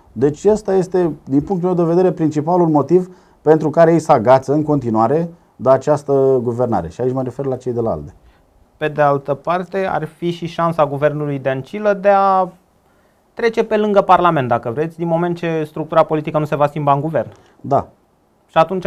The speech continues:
Speaker 2: scapă și de
Speaker 1: Eu așa o
Speaker 2: teama Parlamentului, să zicem.
Speaker 1: Deci această părere mi-am întărit-o după ziua de ieri,
Speaker 2: Mhm.
Speaker 1: când am văzut că se joacă. E un joc care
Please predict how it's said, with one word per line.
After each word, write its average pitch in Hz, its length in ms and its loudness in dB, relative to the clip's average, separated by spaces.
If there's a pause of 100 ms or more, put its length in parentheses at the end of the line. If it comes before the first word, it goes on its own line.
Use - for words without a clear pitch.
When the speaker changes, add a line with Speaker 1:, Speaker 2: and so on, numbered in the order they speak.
(100)
Speaker 2:
scapă 170 360 4
și 156 200 -6
de 147 420 4 (840)
Speaker 1:
Eu 175 140 4
așa 185 220 2
o - 20 4
Speaker 2:
teama 170 380 8
Parlamentului, 156 720 4
să 120 160 -6
zicem. 107 400 -4
Speaker 1:
Deci 127 280 0
această 160 440 0 (800)
părere 143 340 0
mi-am 147 220 2
întărit-o 143 580 0
după 139 480 0 (400)
ziua 143 240 2
de 107 100 2
ieri, 123 220 2 (160)
Speaker 2:
Mhm. 160 340 -4 (260)
Speaker 1:
când 196 200 4
am 196 120 6
văzut 175 420 4 (1500)
că 190 220 2
se 175 160 -4
joacă. 165 300 0 (140)
E 139 80 0
un 151 140 2
joc 170 460 0 (580)
care 165 460 0